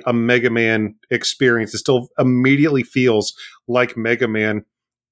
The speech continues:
But a lot of the things that the series has pioneered have become so commonplace within the franchise since then that it's kind of hard to, you know, it's kind of hard to remember sometimes about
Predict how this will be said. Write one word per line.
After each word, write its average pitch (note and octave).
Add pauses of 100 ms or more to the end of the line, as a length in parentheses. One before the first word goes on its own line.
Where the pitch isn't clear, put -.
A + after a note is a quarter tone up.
(200)
But D3+
a C#3+
lot E3
of G#3
the D3
things F#3+
that C#3+
the C3
series D#3+
has B2+
pioneered C3
have A#2
become B2+
so C#3
commonplace C3+ (320)
within C3
the A#2
franchise C#3+
since A#2+
then B2+
that A#2+ (1040)
it's E3 (140)
kind B3
of D#3
hard D#3
to, B2
you C#3
know, C#3+
it's C#3
kind G3+
of -
hard E3
to D3
remember C3
sometimes A#2+ (300)
about C#3+